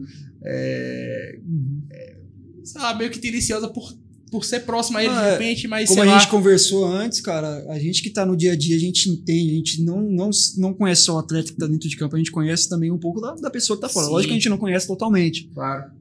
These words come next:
Speaker 2: Mas, cara, a gente sabe o quanto o atleta se dedica ali, trabalha, por mais que às vezes o resultado não apareça, ele tá ali dando o seu melhor, cara.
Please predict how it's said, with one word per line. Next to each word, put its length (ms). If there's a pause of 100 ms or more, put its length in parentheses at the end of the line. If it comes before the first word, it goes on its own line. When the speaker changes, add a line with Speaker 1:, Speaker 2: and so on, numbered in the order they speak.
(140)
Speaker 2:
Mas, 560
cara, 220
a 20
gente 140
sabe 160
o 40
quanto 220 (200)
o 120
atleta 320
se 160
dedica 480
ali, 360
trabalha, 420
por 140
mais 160
que 80
às 60
vezes 140
o 40
resultado 440
não 120
apareça, 420
ele 80
tá 120
ali 280 (520)
dando 180
o 20
seu 160
melhor, 340
cara. 300